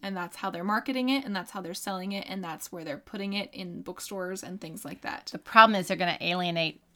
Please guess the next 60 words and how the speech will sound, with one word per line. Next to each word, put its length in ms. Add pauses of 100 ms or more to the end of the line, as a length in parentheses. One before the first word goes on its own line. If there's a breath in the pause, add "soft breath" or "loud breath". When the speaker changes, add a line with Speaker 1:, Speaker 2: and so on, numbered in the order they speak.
Speaker 2:
actual 440
romance 360
readers 320
who, 100
Speaker 1:
I 100
know. 240
Speaker 2:
who 140
Speaker 1:
I 200
Speaker 2:
are 140
some 180
of 60
the 60
biggest 420
audience 480
that 160
they 120
have. 640
Speaker 1:
I 320
Speaker 2:
And 240
I 180 (180)
think 160
they're 100
gonna 140
shoot 240
Speaker 1:
totally 140
Speaker 2:
themselves 280
in 60
the 60
foot. 160
Speaker 1:
agree. 120
Speaker 2:
And 80
that's 180
just 140
me 340
and 200
my 380
commentary. 520 (360 loud breath)
Speaker 1:
And, 340
and 120
like 200
Catherine 420
said, 300
I 140
don't 440
have 220
a 40
problem. 400
I 140
think 300
that 120
the 60
cover 560
of 220
this 200
is 160
fine. 380
It's 140
just 160
the 80
cover, 420